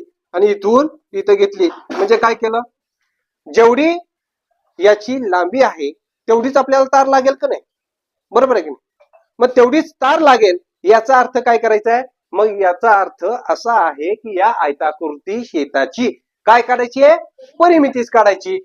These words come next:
मग या ठिकाणी लिहिलं, आयताकृती शेताची परिमिती, परिमिती बरोबर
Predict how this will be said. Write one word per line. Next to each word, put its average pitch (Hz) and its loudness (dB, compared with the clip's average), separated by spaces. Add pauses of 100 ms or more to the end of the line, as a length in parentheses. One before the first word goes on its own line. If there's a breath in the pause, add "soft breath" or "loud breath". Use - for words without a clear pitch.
(180)
मग 190 -4
या 220 2
ठिकाणी 220 -4
लिहिलं, 208 0 (300)
आयताकृती 214 0 (380)
शेताची 196 0 (800)
परिमिती, 254 0 (2000)
परिमिती 156 -2 (500 soft breath)
बरोबर 156 2